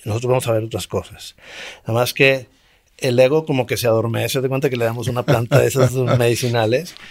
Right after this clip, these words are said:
Speaker 1: y, y es un clav-, haz de cuenta, los que se quedan en el bote arriba, en el ego, pues, pues, eh, el sol y lo que tú quieras, pero el que se echa el clavado a bucear,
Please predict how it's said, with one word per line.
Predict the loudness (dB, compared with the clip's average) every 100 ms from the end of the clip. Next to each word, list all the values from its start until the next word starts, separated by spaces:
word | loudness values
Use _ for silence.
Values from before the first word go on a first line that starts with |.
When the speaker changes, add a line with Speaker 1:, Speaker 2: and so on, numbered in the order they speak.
| -20 _ -2
Speaker 1:
y, | 2 2 2 0 -2 -12 _ -20 -20 -20 _ _
y | 0
es | 2 2
un | -4
clav-, | 0 -2 0
haz | -2
de | 0
cuenta, | 2
los | 2 0
que | -2
se | 2
quedan | 4 6 4
en | 4
el | 4
bote | 4 4 4
arriba, | 6 4 4
en |
el | 2 0
ego, | 2 0 -4 -8
pues, | -8 -8 -6
pues, | -6 0
eh, | 0 2
el | 0
sol | 0 0 2
y | 2
lo | 0
que |
tú | -2
quieras, | 2 4 4 2
pero | 0 -2
el |
que | -4
se |
echa | -2 -2
el | 2
clavado | 4 4 4
a | 4
bucear, | 2 2 2 2 -2